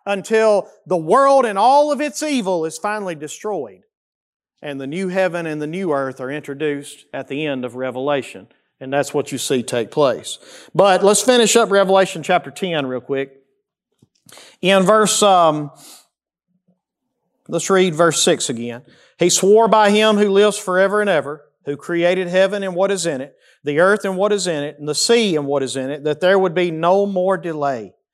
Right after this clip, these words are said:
but that in the days of the trumpet call to be sounded by the seventh angel, the mystery of God would be fulfilled." Now, there's all kind of mysteries, all right? Um,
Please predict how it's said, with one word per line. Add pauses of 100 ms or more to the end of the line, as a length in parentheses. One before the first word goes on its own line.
(260)
but
that
in
the
days
of
the
trumpet
call
to
be
sounded
by
the
seventh
angel, (460)
the
mystery
of
God (300)
would
be
fulfilled." (420)
Now, (240)
there's
all
kind
of
mysteries, (140)
all
right? (440)
Um,